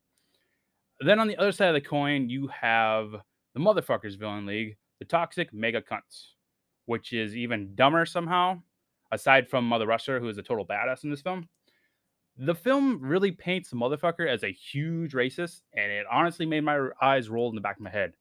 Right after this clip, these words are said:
when he was naming each member of his league. I always forget that Daniel Kaluuya is in this as Black Death, which is a super racist name, by the way.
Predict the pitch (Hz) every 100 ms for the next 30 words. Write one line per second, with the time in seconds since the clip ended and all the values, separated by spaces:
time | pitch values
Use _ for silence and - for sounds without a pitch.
0 | _ _ _ 113 107 107 113 107 101 104
1 | 117 127 120 113 113 - 104 98 92 92
2 | 101 95 _ _ _ _ _ _ _ _
3 | _ - 139 226 240 - 190 196 175 151
4 | 165 151 143 151 170 170 165 170 175 170
5 | 110 120 127 - 123 143 _ _ _ 117
6 | 104 - - _ - 123 110 107 120 113
7 | 110 104 95 135 117 113 110 107 113 113
8 | 110 113 123